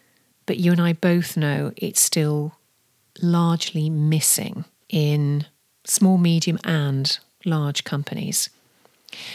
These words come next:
And what this report highlights is how important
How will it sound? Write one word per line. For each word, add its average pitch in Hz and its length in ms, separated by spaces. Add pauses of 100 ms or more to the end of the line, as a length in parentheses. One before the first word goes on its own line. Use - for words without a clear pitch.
(460)
And 196 140
what 254 140
this - 160 (200)
report 208 340
highlights 147 680
is 180 160
how 240 500
important 165 800